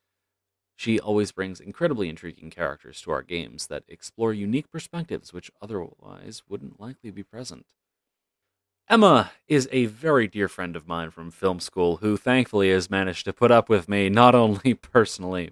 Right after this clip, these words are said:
but professionally over the past few years. I first roped her into this group while we were living together while studying abroad in Ireland, and she <laughs> made the foolish mistake of thinking she'd only be joining as a cameo character.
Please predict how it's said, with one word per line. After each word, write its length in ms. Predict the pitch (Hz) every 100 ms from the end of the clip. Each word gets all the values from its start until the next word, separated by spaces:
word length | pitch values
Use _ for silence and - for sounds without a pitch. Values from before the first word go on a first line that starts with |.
| _
but 240 | 87 85
professionally 680 | - 87 98 87 - 73 69
over 160 | 71 76
the 100 | 78
past 320 | 82 80 -
few 140 | 82
years. 560 | 78 80 76 69 - - _ _ _ _ _ _
I 200 | - 120
first 360 | 113 120 107 -
roped 260 | 113 104 -
her 120 | 101
into 220 | 98 101
this 200 | 95 90
group 280 | - 104 90
while 100 | 92
we 100 | 95
were 140 | 90
living 240 | 90 101 92
together 340 | 90 87 82 80
while 140 | 78
studying 440 | - 90 85 80
abroad 320 | 80 82 82 80
in 80 |
Ireland, 500 | 76 80 76 69 _ _ -
and 380 | 90 92 92 -
she 460 | - 113 127 110 _
<laughs> 40 | _ _ _ _ -
made 240 | 131 101
the 80 | 104
foolish 480 | - 131 104 90 -
mistake 460 | 90 - 87 78
of 80 | 80
thinking 380 | - 87 - 82
she'd 300 | - 87 82
only 340 | - 117 104 90
be 180 | 85 85
joining 420 | 95 90 82 80
as 120 | 82
a 60 | 90
cameo 420 | 107 92 80 76
character. 560 | - 76 - - -